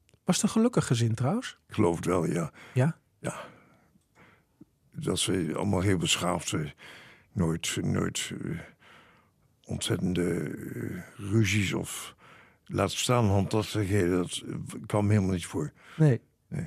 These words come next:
Speaker 1: Maar het, het, het, ik, ik, ik, ik spreek hier ook andere mensen en die zeggen soms, ja, die, die eerste jaren van mij waren helemaal niet leuk. Of juist
Speaker 2: Oh,
Speaker 1: van, ik
Speaker 2: nee,
Speaker 1: heb een
Speaker 2: dat
Speaker 1: fantastische jeugd gehad.
Speaker 2: Nee, nee.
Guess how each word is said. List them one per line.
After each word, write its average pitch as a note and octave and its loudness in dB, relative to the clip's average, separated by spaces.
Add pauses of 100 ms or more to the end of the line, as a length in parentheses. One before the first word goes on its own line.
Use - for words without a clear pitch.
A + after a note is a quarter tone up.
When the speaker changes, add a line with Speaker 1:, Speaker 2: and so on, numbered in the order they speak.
Speaker 1:
Maar C#3+ 4
het, D3+ 0
het, - -4
het, - -6
ik, - -16 (120)
ik, - -16 (160)
ik, - -8
ik - -8
spreek D#3 4
hier C#3+ 4
ook C#3 0
andere D3 2
mensen C3 2
en A#2+ -8
die A#2 -4
zeggen A2 -6
soms, G#2 -8
ja, G#2 -12
die, G#2 -16 (720)
die - -14
eerste - -10
jaren A2 -10
van A2+ -4
mij A#2 -4
waren B2 -2
helemaal C#3 6
niet D3 8
leuk. D#3+ 6
Of B2 0
juist C3 6
Speaker 2:
Oh, G#2+ 8
Speaker 1:
van, A2+ 8
ik A2+ 6
Speaker 2:
nee, G#2+ 6
Speaker 1:
heb A#2 4
een C#3+ 4
Speaker 2:
dat B2+ 6
Speaker 1:
fantastische D#3+ 4
jeugd F#3 6
gehad. A#2 2
Speaker 2:
Nee, A2 6
nee. A2+ 4